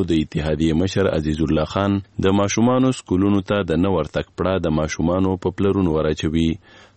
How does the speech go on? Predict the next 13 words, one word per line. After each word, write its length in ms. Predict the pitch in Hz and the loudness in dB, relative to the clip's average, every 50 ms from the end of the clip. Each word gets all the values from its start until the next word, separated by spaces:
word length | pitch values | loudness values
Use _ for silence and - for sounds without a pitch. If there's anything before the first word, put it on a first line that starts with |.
| - - | -6 -4
هغه 180 | 73 80 82 82 | -2 0 0 2
وایي 240 | 90 95 98 98 95 92 | 2 2 2 2 0 0
حکومت 360 | 87 78 - 82 85 92 95 - _ - | -2 -2 -2 -2 0 -2 -2 -4 _ -4
په 60 | - 78 | -2 0
دې 100 | 92 95 92 92 | 0 0 2 0
لړ 100 | 92 87 85 - | 0 -2 -2 -2
کې 140 | 78 76 82 | -2 0 0
ګامونه 320 | 78 76 85 92 98 92 80 - | 2 2 2 2 0 0 -2 -2
پورته 240 | 73 73 71 - - | -2 -2 -2 -2 -4
کړي، 360 | 69 - 95 95 98 98 98 95 - _ _ _ | -4 0 0 2 2 2 0 0 -2 _ _ _
خو 160 | - 78 76 78 | -4 -2 0 0
لا 80 | 78 78 80 104 | 0 0 0 0
هم 100 | 101 | -2